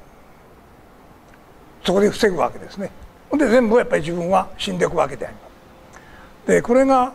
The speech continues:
あのー、薩摩の捨てがまりという、お、戦法で、えー、有名になったわけであります。で、あの、義弘は、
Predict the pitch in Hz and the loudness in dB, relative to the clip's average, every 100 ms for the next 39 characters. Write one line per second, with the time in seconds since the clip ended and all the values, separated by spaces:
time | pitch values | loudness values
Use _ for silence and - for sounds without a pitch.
0 | - 175 - - - - - - - - | -4 -4 -2 -4 -6 -8 -8 -10 -12 -16
1 | - - - 190 180 160 147 - - 202 | -16 -12 -2 0 0 -6 -6 -10 -4 0
2 | 208 - 196 98 - - 92 - - - | 2 2 0 -4 -8 -10 -14 -20 -20 -20
3 | - - - - - - - - - 135 | -20 -20 -20 -20 -20 -20 -18 -10 -8 -4
4 | 180 180 196 165 151 190 - - - - | -2 -2 -2 -4 -2 -4 -6 -10 -8 -6
5 | - 139 156 147 135 135 151 151 - - | -6 -8 -8 -8 -8 -6 -8 -8 -12 -12
6 | - - 165 - - - - - - - | -14 -12 -8 -8 -8 -14 -16 -20 -20 -20
7 | - - - - - - - - - - | -20 -20 -20 -20 -20 -20 -20 -20 -20 -20
8 | - - - - - - - - - - | -20 -20 -20 -20 -20 -20 -20 -20 -20 -20
9 | - - - - - - - - - - | -20 -20 -20 -20 -20 -20 -20 -20 -20 -20
10 | - - - - - - - - - - | -20 -20 -20 -20 -20 -20 -20 -20 -20 -20
11 | - - 262 233 - - 202 220 233 214 | -20 0 4 4 2 0 2 4 4 4
12 | 330 254 156 - | 4 4 2 0